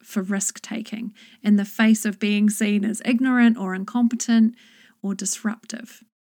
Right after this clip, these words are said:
That was the key, key factor for high-performing teams. So in teams with high f-, psychological safety,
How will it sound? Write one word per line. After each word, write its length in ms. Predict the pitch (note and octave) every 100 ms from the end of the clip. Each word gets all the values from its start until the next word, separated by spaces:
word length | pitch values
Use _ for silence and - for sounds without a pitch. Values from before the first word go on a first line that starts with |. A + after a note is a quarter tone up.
| _ _ _ _
That 280 | A3 A3 -
was 260 | G#3+ F#3+
the 120 | - G#3+
key, 600 | - - - B3 A#3+ A#3
key 280 | - G#3 G3
factor 560 | - A3+ - - G3+ - _ _ _ _ _
for 200 | - G#3
high-performing 640 | G3 - F#3+ F#3+ F3+ G#3+
teams. 500 | A3 A3+ A#3 - - _ _ _ _ _ -
So 180 | A#3+ - B3+
in 280 | C#4 D4 D4
teams 380 | A#3+ B3 A#3+
with 140 | A#3 G#3+
high 600 | - A#3+ A#3+ B3+ B3 A#3+
f-, 220 | _ - -
psychological 720 | - G#3 G#3+ G3 G3 G#3 G3
safety, 600 | G3 C#4+ F4 - F#3+ F#3+